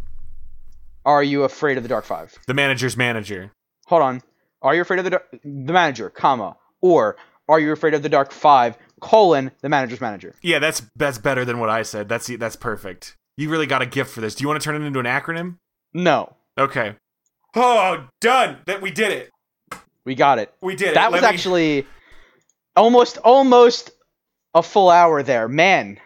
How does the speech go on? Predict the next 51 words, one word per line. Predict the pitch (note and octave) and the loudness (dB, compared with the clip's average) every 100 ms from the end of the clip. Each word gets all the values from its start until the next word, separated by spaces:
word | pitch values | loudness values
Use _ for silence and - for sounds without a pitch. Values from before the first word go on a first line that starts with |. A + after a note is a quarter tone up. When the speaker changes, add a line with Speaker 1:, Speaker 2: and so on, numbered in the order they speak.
| _ _ _ _ _ - | _ _ _ _ _ -12
Speaker 2:
Adam | B2+ D3+ D#3+ | -6 -6 -6
Sandler. | C#3+ D3+ C#3+ C3 A#2 | -10 -8 -6 -2 0
Speaker 1:
That | A#3 | 2
Speaker 2:
if | |
Speaker 1:
really | A#3 | 2
Speaker 2:
we're | |
listening, | D3 F#3 | 2 0
Speaker 1:
takes | D#3 | 2
Speaker 2:
we | |
Speaker 1:
it | E3+ | 4
Speaker 2:
didn't | G#3+ | 4
Speaker 1:
out | |
Speaker 2:
even | F3 | 2
Speaker 1:
of | |
Speaker 2:
get | D#3 | 0
Speaker 1:
you. | F#3+ | 0
Speaker 2:
into | E3 | -2
his | B2+ | -6
T | - D3 | -6 -6
V. | C#3 D3+ | -4 -6
He | A#2+ - F3+ | -8 -10 -6
was | E3+ D3+ | -4 -4
in | F3+ E3+ | -6 -6
The | D3+ | -10
Cosby | E3 D#3+ F3 C3+ A#2+ | -6 -4 -4 -6 -10
Show, | - G#2+ G2+ F#2+ _ _ | -8 -8 -10 -14 _ _
turns | B2 A#2 G#2+ | -14 -12 -10
out. | G#2+ B2 - _ _ _ _ _ _ _ _ | -8 -8 -10 _ _ _ _ _ _ _ _
Speaker 1:
For, | G#3 | 0
like, | F#3 D#3+ - | 2 2 0
I | F3 F3+ | 2 2
think | G#3 | 0
it | F3+ | -2
was | E3+ | 0
only, | E3+ | 2
like, | D3+ C#3+ - | 0 -2 -8
some | - C#3 | 0 0
number | D#3+ D#3 C#3+ | 2 0 0
of | |
episodes, | B2 C3+ D3+ C3 B2 A#2 | 0 -2 -2 -4 -4 -2
right? | B2+ C3+ | -4 -4
Speaker 2:
Four | D3+ - C#3 C#3 | -8 -10 -6 -4
of | B2+ A2+ | -4 -6
'em. | G#2+ G#2+ | -10 -8
Uh, | D#3+ - | -8 -6
how | D3+ | -6
many | G#3 B3 | -8 -6
of | G#3+ D#3+ | -10 -10
these | F3 | -12
did | B2+ A#2+ | -10 -12
we | A2+ | -12